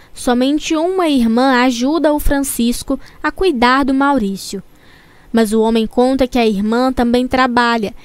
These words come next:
e que não consegue ficar com o Maurício todos os dias.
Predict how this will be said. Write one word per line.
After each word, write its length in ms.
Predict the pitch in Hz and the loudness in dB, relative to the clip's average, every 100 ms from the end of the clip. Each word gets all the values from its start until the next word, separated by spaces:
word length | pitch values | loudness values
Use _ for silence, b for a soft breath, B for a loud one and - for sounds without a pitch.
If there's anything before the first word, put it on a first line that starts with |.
| B B | B B
e 60 | 233 | -4
que 120 | 269 | 0
não 160 | 285 | 0
consegue 680 | 302 339 330 - 311 359 320 | 0 -2 -2 0 2 2 0
ficar 540 | 311 285 262 247 294 | -4 -6 -2 0 0
com 160 | - 269 | -2 -2
o 60 | 254 | 0
Maurício 640 | 220 208 220 262 285 277 | 0 0 -2 -2 -2 -4
todos 400 | 269 254 262 254 | -2 0 0 -2
os 120 | 311 | -2
dias. 560 | 269 196 180 185 - | -2 -4 -6 -8 -10